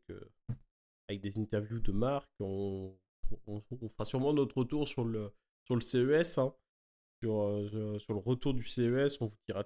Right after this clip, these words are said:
tout, euh, parce que ça, ça va arriver dès le début de l'année, ça va donner la cadence pour deux mille vingt-quatre. Et donc voilà, je,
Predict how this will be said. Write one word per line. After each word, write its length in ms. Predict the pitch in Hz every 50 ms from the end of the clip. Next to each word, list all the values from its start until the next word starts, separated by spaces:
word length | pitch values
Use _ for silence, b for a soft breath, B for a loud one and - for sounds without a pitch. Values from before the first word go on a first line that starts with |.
| - _ -
tout, 240 | - 135 147 143 123
euh, 40 | 104
parce 100 | 95 -
que 100 | _ -
ça, 120 | - 120 123
ça 120 | - 117
va 80 | 101 95
arriver 220 | 98 101 101 98
dès 140 | 98 117 123
le 80 | 123
début 200 | 123 117 117 123
de 80 | 117 120
l'année, 340 | 117 117 117 123 135 139 131
ça 140 | 127 - 101
va 140 | 95 95
donner 260 | 95 104 107 117 120 117
la 80 | 113
cadence 400 | 107 - 123 113 110 120 127 -
pour 140 | _ - 107
deux 100 | 110 104
mille 160 | 104 110 98
vingt-quatre. 640 | 101 101 101 107 - - 123 135 131 - - - - _ _ _ _ _ _ _ _ _ _ _ _ _ _ _ _ _ -
Et 340 | - 98 95 95 92 92 92
donc 160 | 92 101 98
voilà, 260 | 104 104 120 160 202 - _
je, 60 | -